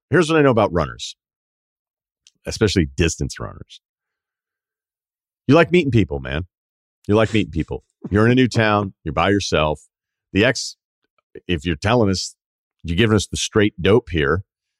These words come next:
Uh, it sounds like she's the one that did something worse before, and you're telling us you're not even going after the friend, but you're somewhat guilty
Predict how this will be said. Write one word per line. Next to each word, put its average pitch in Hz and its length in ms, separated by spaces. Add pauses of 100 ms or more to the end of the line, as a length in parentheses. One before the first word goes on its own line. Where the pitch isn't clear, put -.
(420)
Uh, 78 220
it - 60
sounds 110 260
like 90 100
she's 127 260
the 101 80
one 85 380 (140)
that 80 200 (340)
did 95 160
something 85 300
worse 85 360
before, 87 640 (140)
and 92 240
you're 117 320
telling 110 400
us 95 160
you're 104 80
not 101 120
even 85 140
going 87 240
after 78 240
the 67 60
friend, 107 460
but - 140
you're 90 140
somewhat 101 420 (140)
guilty 127 600